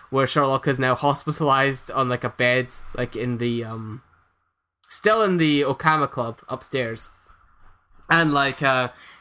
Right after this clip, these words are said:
but you can see he's got a newspaper showing that the driver did eventually get arrested. Um, and he's like, "Oh shit, I need to go to the bathroom." And, like, Watson's like, "Don't worry, you know, I, I will, I will make up for whatever happened in any way I can." And the Okama's like, "Anything?"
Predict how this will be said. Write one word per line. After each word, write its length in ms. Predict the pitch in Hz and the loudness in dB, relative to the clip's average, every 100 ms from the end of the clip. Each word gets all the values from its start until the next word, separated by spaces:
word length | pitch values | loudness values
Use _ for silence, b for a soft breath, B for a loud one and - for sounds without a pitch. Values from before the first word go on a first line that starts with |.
| - | 2
but 100 | 175 | 2
you 100 | 160 | 4
can 100 | 156 | 2
see 160 | 165 | 4
he's 100 | 151 | 2
got 120 | 156 135 | 2 2
a 40 | |
newspaper 420 | 139 135 135 135 | 0 0 -2 0
showing 260 | 120 139 127 | 2 0 0
that 80 | 123 | -4
the 80 | |
driver 280 | 131 131 123 | 0 0 0
did 180 | 120 127 | -2 -2
eventually 360 | 120 123 - 120 | -2 -4 -4 -6
get 160 | 107 | -2
arrested. 560 | 139 190 - 202 196 196 B B B | 0 0 2 2 2 -2 B B B
Um, 720 | 143 143 139 135 131 127 120 - _ _ | 2 4 4 4 2 -2 -8 -12 _ _
and 120 | 135 | 0
he's 220 | 165 151 151 | 2 2 2
like, 260 | 147 - - | 0 -2 2
"Oh 140 | 185 | 2
shit, 280 | 170 - 185 160 | 4 2 2 2
I 100 | 175 | 2
need 180 | 185 | 2
to 80 | 170 | 2
go 120 | 175 | 2
to 100 | 165 | 2
the 80 | 160 | 0
bathroom." 600 | 143 156 156 - 139 127 B B 151 | 4 4 4 2 2 0 B B 0
And, 220 | 147 151 147 | 2 4 4
like, 220 | 147 147 | 2 2
Watson's 360 | 156 170 170 | 0 2 2
like, 200 | 156 147 165 | 2 0 0
"Don't 140 | 214 | 2
worry, 220 | 185 - | 2 2
you 80 | 202 | 2
know, 180 | 175 147 | 4 4
I, 140 | 175 | 2
I 240 | 180 165 175 | 4 4 4
will, 240 | 175 170 | 4 4
I 120 | 151 | 4
will 300 | 165 165 156 151 _ _ | 4 4 2 -2 _ _
make 260 | 185 175 196 | 0 2 0
up 140 | 160 | 0
for 120 | 180 | 2
whatever 320 | 160 156 160 | 2 4 2
happened 380 | 151 151 160 156 | 2 0 0 0
in 100 | 147 | 2
any 120 | 147 | 2
way 180 | 143 143 | 2 2
I 40 | 139 | 2
can." 320 | 151 147 143 | 4 4 4
And 160 | 131 | 2
the 140 | 131 131 | 0 0
Okama's 340 | 151 139 131 | 2 2 2
like, 160 | 127 - | 0 -6
"Anything?" 1000 | 107 113 123 139 165 175 185 196 247 294 | -8 -4 0 2 0 2 2 2 2 -2